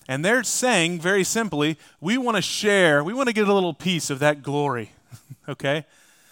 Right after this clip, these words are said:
<laughs> I almost thought of Nacho Libre there. I don't know why I had to, to filter that. <laughs> But they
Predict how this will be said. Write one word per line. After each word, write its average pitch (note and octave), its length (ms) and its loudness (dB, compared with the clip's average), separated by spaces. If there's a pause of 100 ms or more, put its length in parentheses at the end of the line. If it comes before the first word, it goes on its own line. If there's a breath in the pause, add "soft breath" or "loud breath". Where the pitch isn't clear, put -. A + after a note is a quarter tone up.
<laughs> - 480 -20
I - 180 -4
almost C3+ 240 -4
thought A#2+ 120 -2
of A#2 60 -8
Nacho A#2 300 -8
Libre A2 300 -10
there. G#2+ 140 -6
I - 20 -2
don't B2 120 -6
know B2 80 -8
why A#2+ 160 -2
I - 20 -4
had C3 120 -4
to, B2+ 140 -6
to C#3 200 -4
filter C#3+ 360 -4
that. A2+ 300 -4
<laughs> - 60 -20 (1400 loud breath)
But C#3+ 100 -4
they D#3 240 2